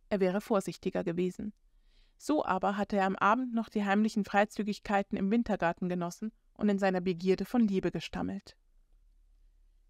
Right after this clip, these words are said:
Die Falle wäre zugeschnappt, hätte das Geschick nicht auch hier mit einem Flügelschlag seinem Leben eine neue Wendung gegeben.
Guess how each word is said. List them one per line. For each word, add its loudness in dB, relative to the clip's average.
Die 0
Falle 4
wäre 2
zugeschnappt, -2
hätte 0
das -2
Geschick -2
nicht -2
auch -8
hier 2
mit -2
einem -2
Flügelschlag -2
seinem -2
Leben 2
eine -2
neue -2
Wendung 0
gegeben. -4